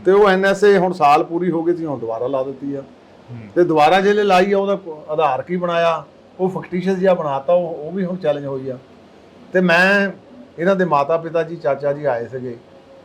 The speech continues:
Speaker 1: ਤੇ ਕੁਛ ਸਾਡੇ ਮੁੰਡੇ ਅੰਦਰ ਆ, ਤੇ ਕੁਛ ਇਹਨਾਂ ਦੀ ਜਿਹੜੀ, ਅਹ, ਡਿਬਰੂਗੜ੍ਹ ਵਾਲੇ, ਇਹਨਾਂ ਦੀ ਪੈਰਵੀ ਕਰੋ।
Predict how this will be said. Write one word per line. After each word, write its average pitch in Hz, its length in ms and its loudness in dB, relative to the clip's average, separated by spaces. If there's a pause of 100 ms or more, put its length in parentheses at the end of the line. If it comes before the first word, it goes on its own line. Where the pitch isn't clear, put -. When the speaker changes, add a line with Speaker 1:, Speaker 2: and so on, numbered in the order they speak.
(140)
Speaker 1:
ਤੇ - 80 -6
ਕੁਛ 170 240 0
ਸਾਡੇ 160 300 0
ਮੁੰਡੇ 151 380 -2
ਅੰਦਰ 139 300 -2
ਆ, 135 180 0
ਤੇ 135 180 -10
ਕੁਛ 131 220 -12 (100)
ਇਹਨਾਂ 156 200 -10
ਦੀ 151 180 -10 (120)
ਜਿਹੜੀ, 135 200 -6
ਅਹ, - 680 -18
ਡਿਬਰੂਗੜ੍ਹ 147 420 0
ਵਾਲੇ, 147 160 2
ਇਹਨਾਂ 151 120 -8
ਦੀ 156 80 -12
ਪੈਰਵੀ 131 360 0
ਕਰੋ। 135 320 -2